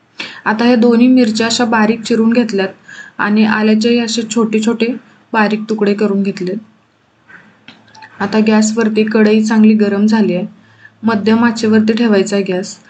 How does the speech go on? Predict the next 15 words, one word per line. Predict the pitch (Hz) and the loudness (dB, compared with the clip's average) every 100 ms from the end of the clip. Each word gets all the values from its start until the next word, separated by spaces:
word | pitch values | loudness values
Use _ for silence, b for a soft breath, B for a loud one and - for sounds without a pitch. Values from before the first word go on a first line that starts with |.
| b b b | b b b
आणि | 170 208 | -4 -2
त्याच्यामध्ये | 202 214 220 214 220 | -2 -2 2 4 4
सुरुवातीला | 220 233 208 208 208 214 208 262 - | 2 0 0 0 0 0 0 -2 -2
दोन | 220 220 220 | 2 6 6
चमचे | 226 220 214 220 | 4 2 0 -2
तेल | 226 214 | 0 2
घालायचं | 220 208 175 170 185 214 - _ | 4 2 0 -4 -6 -8 -12 _
आणि | 196 190 196 220 - | -8 -6 -4 -4 -2
तेल | 220 220 220 | 2 2 4
गरम | 214 220 | 4 6
झालं | 247 240 190 - 202 | 4 2 -2 -6 -4
की | 214 | -2
त्याच्यामध्ये | 220 214 214 208 202 240 - B B B _ | 0 -2 0 0 -2 -4 -8 B B B _
जिरे | 208 220 233 | 0 2 2
घालून, | 247 233 208 | 2 0 0